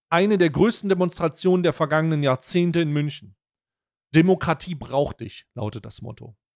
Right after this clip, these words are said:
In der Zahl der Teilnehmenden steckt eine, die eine wichtige Botschaft des Tages. Die andere war zu hören in den verschiedenen, oft sehr engagierten vorgetragenen Reden. Verurteilung der A F D als gefährlich, extrem rechte Partei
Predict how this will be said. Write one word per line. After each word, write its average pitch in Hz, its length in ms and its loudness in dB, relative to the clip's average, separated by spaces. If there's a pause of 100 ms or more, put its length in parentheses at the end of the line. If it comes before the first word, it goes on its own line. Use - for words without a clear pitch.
(480)
In 156 100 0
der 165 100 4
Zahl 220 320 2
der 190 140 2
Teilnehmenden 185 500 2
steckt - 420 -6
eine, 156 420 -2 (100)
die - 140 -16
eine 190 400 2
wichtige 165 340 -2
Botschaft 143 420 -2
des - 140 -8
Tages. 123 560 -10 (760)
Die 165 120 -6
andere 202 420 4
war 170 140 4
zu 170 240 0
hören 170 320 2
in 175 80 0
den 160 160 0
verschiedenen, 180 640 -6
oft - 340 -8
sehr 156 380 -4
engagierten 156 580 -2
vorgetragenen 143 640 -4
Reden. 107 380 -6 (440)
Verurteilung 175 600 2
der 160 140 0
A 151 140 0
F 147 80 -2
D 170 220 0
als 131 200 -2
gefährlich, 131 600 -4 (280)
extrem 175 500 0
rechte 165 300 -4
Partei 113 480 -8